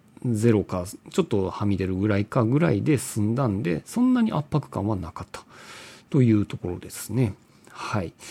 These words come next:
で、使う水の量っていうのは、あのー、正直その東芝の方に記載がなかったんで、どうなんかがよくわからないっ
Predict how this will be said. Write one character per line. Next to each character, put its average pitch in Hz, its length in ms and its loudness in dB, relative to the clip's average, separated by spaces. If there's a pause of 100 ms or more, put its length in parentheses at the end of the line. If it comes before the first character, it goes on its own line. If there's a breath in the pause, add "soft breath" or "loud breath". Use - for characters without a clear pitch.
(420 loud breath)
で、 160 120 4
使 247 220 -2
う 294 80 6
水 247 340 6
の 254 180 2
量 220 300 2
っ - 40 -2
て - 220 -2
い 143 120 6
う 143 80 6
の 127 180 4
は、 135 400 0
あ 135 40 -6
の 143 800 -4
ー、 143 80 -8
正 175 220 -4
直 135 200 2
そ 117 160 -4
の 113 120 -2
東 196 200 2
芝 190 240 4
の 185 60 10
方 185 280 6
に 107 220 4
記 - 140 -14
載 151 220 6
が 180 100 6
な 143 120 4
か 131 100 2
っ 123 80 -2
た 196 120 -2
ん 104 160 -4
で、 98 320 -2
ど 135 320 6
う - 20 8
な 101 120 6
ん 92 80 -2
か 127 100 0
が 101 100 2
よ 104 140 0
く - 140 -10
わ 95 80 -4
か 110 100 -4
ら 101 80 0
な 80 120 -6
い 90 40 -2
っ - 40 -4